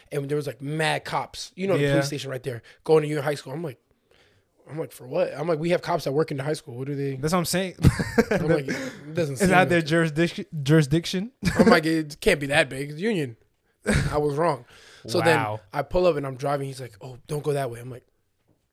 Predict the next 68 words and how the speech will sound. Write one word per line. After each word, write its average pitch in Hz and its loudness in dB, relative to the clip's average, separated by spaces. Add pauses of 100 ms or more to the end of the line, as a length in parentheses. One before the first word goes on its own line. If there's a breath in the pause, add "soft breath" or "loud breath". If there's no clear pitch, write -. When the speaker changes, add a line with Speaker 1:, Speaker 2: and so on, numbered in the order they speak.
(540)
Speaker 1:
"This - -20
is 131 -20
the 131 -20
fastest 139 -10
way." 170 6
I'm 202 6
like, 262 8 (120)
Speaker 2:
<laughs> - -20
Speaker 1:
"But 135 -4
shit, 175 0
if 143 0
somebody 165 -2
throws 160 0
some 143 -6
shit 156 -2
at 147 -2
my 143 -4
whip, 170 2 (220)
you 156 -4
right. 165 6
I 170 4
ain't 170 2
going 180 8
that 214 8
way." 240 8
Speaker 2:
<laughs> - 8
Speaker 1:
So 302 8
I 160 6
drive 165 6
and 147 -4
now, 139 -6 (100)
you 160 -6
feel 160 -2
me? 151 -4
You 190 0
know, 196 4
you 165 0
get 151 -4
to 147 -12
Vauxhall. - -8
So - 0
I 143 0
asked 185 2
him, 175 -4
like, 151 -8
"So - -14
you 151 -8
live 185 0
in 160 -4
Vauxhall?" 170 -2
He 175 -4
said, 147 -8 (420 loud breath)
"Yeah, 180 -4
yeah, 175 -4
yeah." 156 2
I'm 143 0
like, 139 -4
"Oh, 147 2
you 165 -2
live 180 0
in 151 -6
the 131 -8
hood? 156 -8
Oh, 147 -4
you 160 -4
one 165 -4
of 147 -4
them?" 151 -6